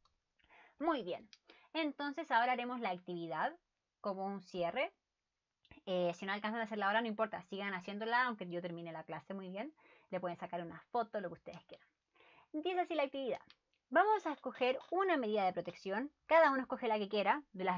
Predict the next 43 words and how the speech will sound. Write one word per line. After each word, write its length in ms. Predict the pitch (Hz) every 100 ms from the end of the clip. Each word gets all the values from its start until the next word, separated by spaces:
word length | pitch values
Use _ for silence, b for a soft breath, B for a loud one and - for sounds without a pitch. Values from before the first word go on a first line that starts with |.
| 180 202
ejemplos 320 | 180 220 214
que 80 | 214
mencionamos 440 | 185 185 185 190
antes, 360 | 247 254 220 220
o 100 | 190
si 80 | 185
se 120 | 185
les 100 | 175
ocurre 380 | 175 214 202 220
otro, 380 | 247 220 277 - _ b b b b
para 160 | - 349
los 140 | 330
animales 320 | 294 269 277
invertebrados. 760 | 294 285 320 392 415 220 - _ _ _ _ _
También 200 | - 254
puede 160 | 214 175
ser 80 | 180
para 140 | 180
los 40 | 160
vertebrados, 440 | 170 170 175 160
si 80 | 160
también 260 | 170 160
se 80 | -
les 80 | 165
ocurre. 340 | 156 - - _ _ _ b b b b b
¿Y 100 | -
qué 80 | 240
vamos 200 | 302 330
a 60 | 349
hacer? 200 | 349 427 523 _ _ - _ _ _ -
Vamos 220 | 233 262
a 60 |
hacer 180 | 247 277
un 140 | 269 269
póster 480 | 349 370 349 294 285
para 260 | 330 330
promover 480 | 277 254 226 240 247 -
esa 240 | 285 294
medida 320 | 285 226 202 185
de 100 | 170
cuidado. 440 | 160 170 135 113 _ _ _ _ _ _ -
¿Un 140 | 185
póster? 400 | 247 339 359 440